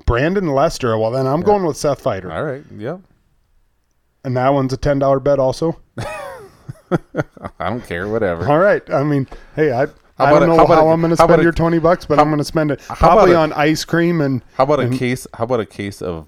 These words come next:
Speaker 2: Budweiser Zero?
Speaker 1: Ooh, on both? Or, or
Speaker 2: Just together. It's like ten, ten,
Speaker 1: overall?
Speaker 2: eleven. Yeah.
Speaker 1: Let's,
Speaker 2: Ten,
Speaker 1: let's
Speaker 2: twelve
Speaker 1: get,
Speaker 2: bucks.
Speaker 1: okay, now we're gonna have one more bet. We're gonna have one more bet here.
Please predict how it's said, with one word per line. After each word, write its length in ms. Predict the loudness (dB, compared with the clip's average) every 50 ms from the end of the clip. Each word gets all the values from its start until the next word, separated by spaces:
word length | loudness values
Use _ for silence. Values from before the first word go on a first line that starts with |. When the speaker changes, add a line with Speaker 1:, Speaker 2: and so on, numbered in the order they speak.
| _ -6
Speaker 2:
Budweiser 440 | -4 -4 -4 -4 -6 -6 -8 -10 -14
Zero? 400 | -12 -10 -10 -10 -10 -10 -12 -16 _ _ _ _ 0
Speaker 1:
Ooh, 800 | 2 2 2 4 2 4 4 4 4 2 2 2 0 -2 -2 -6 _ _ _ _ _ _ -2
on 180 | -2 -2 0 0
both? 420 | 2 2 2 2 2 -2 -10 -18 -20 _ _ _ _ _ _ _ _ _ _ _ _ _ _ _ _ _ _ _ _ _ -4 -2
Or, 160 | -2 -2 -2 -2
or 320 | -2 -2 0 0 -2 -4 _ _ _ _ _ -16 -10 -6
Speaker 2:
Just 220 | -6 -6 -8 -10 -20 _ -20 _ _ _ _ _ _ -20 -20 _ _ -20 -20 _ _ _ _
together. 520 | -14 -12 -8 -6 -6 -6 -6 -8 -12 -14 _ _ _ _
It's 100 | -12 -10 -8
like 180 | -8 -10 _
ten, 460 | -10 -8 -8 -8 -8 -12 -14 -16 -20 _ _ _ -20 -20 _ _ -4
ten, 140 | 2 2 2
Speaker 1:
overall? 360 | 2 2 0 2 2 2 0
Speaker 2:
eleven. 120 | -2 -4 -14 -10
Yeah. 160 | -8 -4 0 2
Speaker 1:
Let's, 260 | 2 2 0 -2 -4
Speaker 2:
Ten, 80 | 0 0
Speaker 1:
let's 180 | 0 0 0
Speaker 2:
twelve 160 | 0 0 0 0
Speaker 1:
get, 40 | -2
Speaker 2:
bucks. 280 | -6 -8 -10 -10 -4
Speaker 1:
okay, 300 | -2 -2 -2 0 -2 -4
now 200 | -2 -2 0 0 0
we're 140 | 0 -2 -4
gonna 160 | -4 -4 -2
have 220 | -2 -2 -2 -2 -2
one 260 | 0 0 0 0 0
more 240 | -2 0 0 0 -2
bet. 400 | -2 -4 -4 -4 -6 _ -14 -20 _ _ _ _ _ _ -12
We're 100 | -6 -6
gonna 160 | -4 -4 -2
have 200 | -2 -2 -2 0
one 180 | 0 0 0 0
more 180 | 0 -2 0
bet 200 | 0 -2 -6 -6
here. 240 | -4 -6 -6 -6